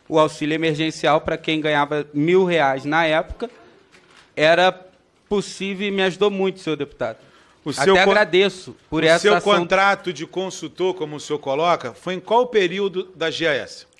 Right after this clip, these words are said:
Speaker 1: No ano dois mil e dezenove, final de dezembro ali.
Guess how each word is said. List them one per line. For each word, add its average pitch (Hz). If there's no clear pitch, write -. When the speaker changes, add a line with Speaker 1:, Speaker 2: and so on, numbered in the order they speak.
Speaker 1:
No 165
ano 170
dois 151
mil 180
e -
dezenove, 160
final 175
de 214
dezembro 151
ali. 123